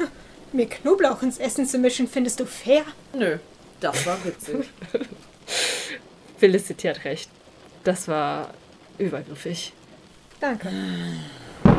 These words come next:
Speaker 1: Siehst du? Wieso sollte ich mich komplett verändern,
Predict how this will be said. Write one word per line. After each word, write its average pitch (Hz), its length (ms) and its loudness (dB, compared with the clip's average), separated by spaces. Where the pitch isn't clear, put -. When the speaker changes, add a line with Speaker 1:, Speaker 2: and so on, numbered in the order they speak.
Speaker 1:
Siehst - 300 6
du? 370 140 8
Wieso 440 200 12
sollte 403 340 6
ich 440 260 0
mich 254 200 0
komplett 285 460 -2
verändern, 269 600 0